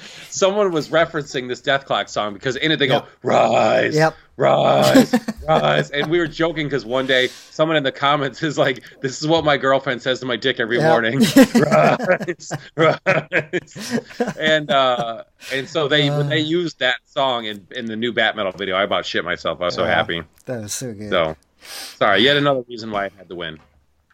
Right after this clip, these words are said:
Speaker 2: True, very true. That, that, that was a very early episode too.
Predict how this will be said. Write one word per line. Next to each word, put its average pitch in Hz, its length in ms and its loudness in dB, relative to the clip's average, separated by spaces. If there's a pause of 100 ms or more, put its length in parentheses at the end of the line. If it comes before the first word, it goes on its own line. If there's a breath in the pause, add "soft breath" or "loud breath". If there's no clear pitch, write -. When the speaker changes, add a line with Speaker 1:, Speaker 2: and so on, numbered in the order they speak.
(240)
Speaker 2:
True, 185 320 0
very 135 260 -8
true. 135 180 -10
That, 170 220 -2
that, 170 240 -2
that 190 140 4
was 165 80 -4
a 143 80 -2
very 151 480 -2
early 123 240 -4
episode 113 380 -14
too. 123 260 -10